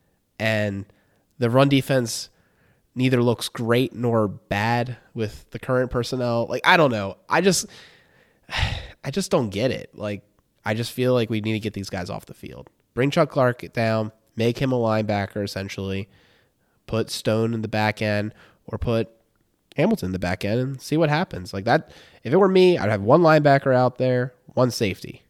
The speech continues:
That'd be the new lineup for the Ravens. I don't know why they're putting so much emphasis on these, these guys who just aren't, they're not the difference makers, man.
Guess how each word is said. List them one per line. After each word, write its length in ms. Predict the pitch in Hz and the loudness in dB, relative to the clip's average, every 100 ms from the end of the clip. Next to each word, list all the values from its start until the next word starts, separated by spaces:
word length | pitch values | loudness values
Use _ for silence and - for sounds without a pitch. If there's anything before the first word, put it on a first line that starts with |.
| _ | _
That'd 120 | - | -8
be 80 | 98 | -6
the 80 | 95 | -2
new 240 | 101 127 | 4 4
lineup 320 | 113 104 90 | 4 0 -2
for 100 | - | -8
the 100 | - - | -12 -12
Ravens. 460 | 52 - - - _ _ | -12 -14 -20 -20 _ _
I 80 | - | -4
don't 140 | 107 | 0
know 140 | 113 107 | 2 0
why 280 | 98 107 117 | 2 2 2
they're 220 | 107 107 _ - | 0 -2 _ -10
putting 200 | 110 98 | -8 -8
so 140 | - | -6
much 200 | 107 101 - | -6 -8 -10
emphasis 480 | 104 98 - 98 - | -12 -10 -10 -8 -8
on 220 | - 98 | -10 -10
these, 280 | 95 92 - _ - - _ - | -8 -8 -10 _ -20 -20 _ -10
these 160 | 101 92 | -8 -2
guys 280 | 95 98 | -2 -2
who 80 | - | -4
just 200 | 98 - - | -8 -8 -8
aren't, 300 | 101 113 - _ _ _ _ _ _ _ _ _ _ _ _ | -6 -6 -8 _ _ _ _ _ _ _ _ _ _ _ _
they're 160 | - 117 | -4 0
not 240 | 135 202 | 2 2
the 60 | 185 | 0
difference 420 | 120 - 233 - | -4 -2 -2 -4
makers, 400 | 87 87 - - | -10 -10 -12 -12
man. 300 | 107 104 143 | -8 -8 -10